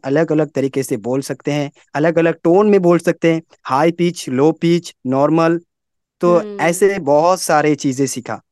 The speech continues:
Speaker 2: ये तो है, आवाज की दुनिया के बारे में फर्क जानना ही अपने आप में एक बहुत बड़ा lesson है।
Speaker 1: हाँ।
Speaker 2: जैसे
Speaker 1: हाँ।
Speaker 2: लोग dubbing, वॉइस ओवर को एक समझते हैं।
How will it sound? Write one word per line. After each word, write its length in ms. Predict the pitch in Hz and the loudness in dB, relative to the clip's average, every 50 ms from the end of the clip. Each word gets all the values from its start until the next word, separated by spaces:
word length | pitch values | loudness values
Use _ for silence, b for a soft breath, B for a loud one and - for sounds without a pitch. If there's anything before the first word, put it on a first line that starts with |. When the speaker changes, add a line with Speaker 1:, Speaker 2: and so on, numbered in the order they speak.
| _ _ _ _ _ _ _ _ _ _ _ _ _ _ _ _ _ _ 220 | _ _ _ _ _ _ _ _ _ _ _ _ _ _ _ _ _ _ -20
Speaker 2:
ये 220 | 208 220 233 240 | -16 -12 -12 -12
तो 140 | 240 247 233 | -10 -10 -10
है, 260 | 214 220 220 220 208 | -10 -10 -12 -12 -12
आवाज 420 | - 185 196 196 214 247 294 294 - | -10 -12 -12 -12 -12 -12 -12 -10 -8
की 100 | 349 302 | -8 -6
दुनिया 340 | 277 302 285 294 302 330 | -4 -2 -2 -2 -2 -6
के 160 | 320 - 349 269 | -8 -10 -8 -6
बारे 260 | 247 240 240 254 277 | -4 -4 -4 -4 -4
में 140 | 302 320 294 | -6 -6 -8
फर्क 440 | - - - 277 311 339 _ - | -12 -10 -8 -8 -8 -8 _ -14
जानना 580 | 247 202 208 214 202 208 208 220 262 294 330 320 | -14 -10 -8 -8 -8 -8 -8 -8 -8 -8 -8 -10
ही 180 | 277 302 349 349 | -8 -6 -4 -4
अपने 240 | 311 269 262 269 277 | -4 -6 -8 -8 -8
आप 180 | 277 269 269 - | -8 -8 -10 -10
में 80 | 269 | -12
एक 140 | 262 240 - _ _ _ _ _ _ - | -12 -12 -18 _ _ _ _ _ _ -18
बहुत 220 | 214 208 220 247 247 | -16 -10 -10 -10 -8
बड़ा 220 | 208 233 233 233 | -8 -6 -6 -6
lesson 300 | 226 196 185 180 180 226 | -6 -8 -10 -10 -10 -10
है। 60 | 240 | -8
Speaker 1:
हाँ। 280 | - 135 127 117 104 B B B B B - | -6 -6 -6 -6 -8 B B B B B -6
Speaker 2:
जैसे 460 | 220 254 247 247 262 262 254 247 247 - | -6 -6 -4 -2 -2 0 0 -2 -2 -6
Speaker 1:
हाँ। 240 | - - - 240 254 | -14 -12 -8 -6 -6
Speaker 2:
लोग 200 | 269 240 208 190 | -6 -6 -6 -4
dubbing, 440 | 220 214 196 214 220 226 233 233 | -4 -4 -4 -4 -6 -4 -4 -6
वॉइस 280 | 214 208 214 240 240 - | -6 -6 -6 -6 -6 -2
ओवर 180 | 254 254 254 254 | -2 -2 -2 -2
को 260 | 262 277 254 - _ - | -6 -10 -10 -10 _ -8
एक 200 | 240 277 285 285 | -6 -6 -6 -8
समझते 460 | - - 269 226 196 180 - - 180 170 | -6 -6 -6 -6 -6 -8 -10 -12 -12 -12
हैं। 160 | 165 175 | -12 -14